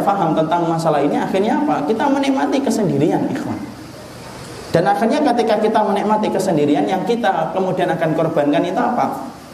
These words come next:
Kemenangan. Karena pertolongan Allah itu datang ketika kita saling bersaudara. Kalau orang sudah saling bersaudara, memenuhi setiap haknya dan kewajibannya, di situ akan Allah berikan banyak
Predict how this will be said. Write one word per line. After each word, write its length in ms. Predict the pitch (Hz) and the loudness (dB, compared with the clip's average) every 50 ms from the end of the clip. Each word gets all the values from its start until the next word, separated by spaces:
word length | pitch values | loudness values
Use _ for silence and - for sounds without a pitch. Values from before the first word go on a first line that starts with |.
| - - - | -18 -8 -4
Kemenangan. 560 | - 151 151 147 151 165 156 123 101 - - - | -2 0 2 2 2 2 0 0 -2 -2 -2 -2
Karena 160 | 156 175 202 202 | -2 -2 0 0
pertolongan 480 | 202 202 196 - 202 208 208 214 - | 0 0 0 2 2 2 0 0 2
Allah 240 | 208 202 202 214 214 | 2 2 4 4 4
itu 160 | 208 208 - | 4 2 2
datang 320 | - 151 147 147 147 151 139 143 | 2 2 2 2 2 2 0 2
ketika 240 | - 160 147 170 160 | 0 0 0 0 0
kita 200 | - - - 170 160 | -2 0 0 0 0
saling 240 | - 165 160 156 139 | 0 2 2 2 2
bersaudara. 520 | - - - - - 117 113 113 110 110 107 - - - - - - 208 - - - - - - - - - - - - - - - - - - | 2 0 0 -2 -2 -2 -2 -2 -2 -4 -6 -8 -10 -12 -10 -8 -8 -6 -6 -8 -8 -10 -12 -12 -12 -12 -12 -12 -12 -12 -12 -12 -12 -12 -12 -2
Kalau 220 | - 214 220 233 233 | 2 4 4 4 4
orang 160 | 247 247 240 | 4 4 2
sudah 220 | 226 233 185 185 | 4 4 4 4
saling 260 | - - 196 208 202 180 | 4 4 4 4 4 4
bersaudara, 640 | - 156 147 185 165 - 165 151 156 160 160 160 | 4 4 4 2 2 4 4 4 4 4 4 4
memenuhi 480 | 170 190 190 202 202 202 208 202 202 202 | 4 2 2 2 2 2 2 2 4 4
setiap 380 | 202 196 196 196 190 190 185 - | 2 2 2 2 2 0 0 0
haknya 400 | - 165 - 170 180 180 175 165 | 0 0 0 0 0 0 0 2
dan 180 | 156 165 156 147 | 2 2 2 2
kewajibannya, 680 | 151 170 175 160 165 - 147 131 147 147 196 196 156 147 | 2 2 2 2 2 2 2 2 2 2 2 0 0 0
di 120 | - - | 2 2
situ 420 | 196 - 254 - 254 233 196 - - | 2 2 2 4 4 2 2 2 0
akan 260 | - 196 - 214 208 214 | -2 -2 -2 0 0 2
Allah 220 | 208 208 214 214 208 | 2 2 4 4 4
berikan 300 | 208 175 180 175 190 185 | 2 2 2 2 2 2
banyak 240 | 156 165 165 180 170 | 2 2 2 0 0